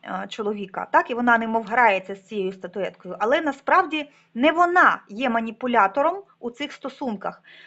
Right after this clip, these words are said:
Маніпулятором є чоловік. Дивіться на увесь розклад. Хто тут грає роль маніпулятора,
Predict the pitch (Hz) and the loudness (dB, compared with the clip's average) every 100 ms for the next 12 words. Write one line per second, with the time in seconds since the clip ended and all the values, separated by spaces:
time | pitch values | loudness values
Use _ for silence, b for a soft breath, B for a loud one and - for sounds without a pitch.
0 | B 233 294 285 285 277 349 359 294 262 | B 0 0 -2 0 4 4 4 0 -2
1 | 277 277 262 247 190 190 240 240 302 311 | -6 -8 -8 -6 -8 -8 -8 -6 -8 -4
2 | 330 285 - 233 254 262 247 226 - 240 | -2 -2 -2 0 0 0 -4 -10 -2 2
3 | 202 - _ _ _ _ - _ 330 381 | 2 2 _ _ _ _ -20 _ 0 0
4 | 381 247 214 240 285 285 233 254 240 233 | 0 -6 0 4 6 6 4 2 -2 -4
5 | 226 226 202 190 269 349 | -4 2 2 2 2 2